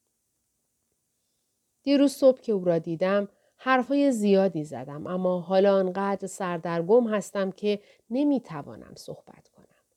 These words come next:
نمی‌دانم وقتی حالا که فقط کنارش هستم،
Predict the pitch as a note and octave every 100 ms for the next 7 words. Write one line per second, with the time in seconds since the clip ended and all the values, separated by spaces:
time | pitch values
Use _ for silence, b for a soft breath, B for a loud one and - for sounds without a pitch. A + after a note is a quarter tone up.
0 | _ _ _ _ _ _ _ - A#3 A#3+
1 | A#3 A#3 A#3 A#3 A3+ A#3 - A#3+ G3 G3+
2 | F#3+ G3+ A#3 B3+ - F3+ E3 - - F#3
3 | F3 E3 D#3+ D#3 - D#3 - E3+ D#3+